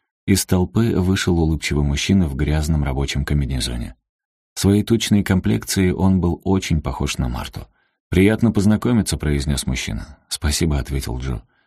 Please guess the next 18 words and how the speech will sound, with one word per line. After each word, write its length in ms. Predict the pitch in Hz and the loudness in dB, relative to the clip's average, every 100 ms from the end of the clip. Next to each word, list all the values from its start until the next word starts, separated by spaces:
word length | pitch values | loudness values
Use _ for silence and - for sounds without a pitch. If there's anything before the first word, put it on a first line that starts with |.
| _ | _
Показалось, 480 | - 82 95 110 107 | -2 2 4 4 2
что 180 | - 98 | 0 2
можно 360 | 101 110 104 98 | 2 2 2 2
было 220 | 98 95 | 2 2
добавить 460 | 90 95 92 90 | 2 2 0 0
еще 420 | 85 80 - 85 82 | 0 0 0 -2 0
пару 300 | 80 71 69 | 0 -2 -2
слов. 400 | - 52 - - | -6 -8 -12 -10
"Это 360 | - 78 - 76 | -4 -4 -2 -6
сильно 520 | - - 85 92 90 | -4 0 2 2 0
поможет". 640 | - 73 67 62 60 - - _ _ _ | 0 -2 -2 -4 -6 -8 -14 _ _ _
"И 100 | 87 | 2
еще 400 | 87 85 - - | 4 2 0 2
у 120 | 117 90 | 4 4
нас 220 | 101 - | 2 0
примерно 580 | 80 80 90 95 92 73 | 0 2 2 4 2 2
двадцать 400 | 76 82 - 71 | 0 -2 -2 -4
машин". 400 | 65 - 71 | -2 0 -2